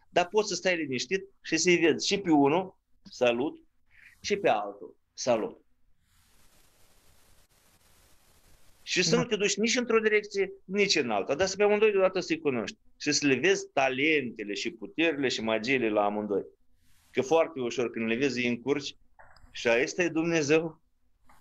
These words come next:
Speaker 1: și ăla e tot Dumnezeu. Dar peste altceva. Bun, seară bună vă doresc cu toții, vă aștept cu drag și altă dată, când o fi.
Speaker 2: Ne vedem pe douăzeci și unu septembrie, începem cursul de numerologie de două săptămâni, în fiecare seară,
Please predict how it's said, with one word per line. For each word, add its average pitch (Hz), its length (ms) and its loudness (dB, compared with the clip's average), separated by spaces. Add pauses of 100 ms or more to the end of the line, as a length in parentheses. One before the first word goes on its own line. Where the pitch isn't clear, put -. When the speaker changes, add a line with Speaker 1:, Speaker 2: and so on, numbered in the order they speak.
(400)
Speaker 1:
și - 220 -6
ăla 160 140 0
e 156 60 0
tot 147 220 -4
Dumnezeu. 107 600 -8 (540)
Dar - 160 -2
peste - 260 -2
altceva. 90 540 0 (1300)
Bun, 139 280 6
seară 135 240 2
bună 123 220 0
vă 110 80 4
doresc 110 240 2
cu 107 100 -4
toții, 131 260 2
vă 110 60 6
aștept 113 260 -2
cu 104 80 -4
drag 104 240 2
și 101 100 -2
altă 95 200 2
dată, 95 360 2
când 101 260 -4
o 90 100 0
fi. 107 300 -4
Speaker 2:
Ne 233 420 10
vedem 226 300 8
pe 254 100 10
douăzeci 233 400 12
și 226 120 -4
unu 208 400 8
septembrie, 214 580 6
începem 202 440 2
cursul 185 300 0
de 170 80 8
numerologie 165 640 4
de 175 120 2
două 170 220 10
săptămâni, 175 640 4
în 196 80 4
fiecare 175 460 4
seară, 233 680 6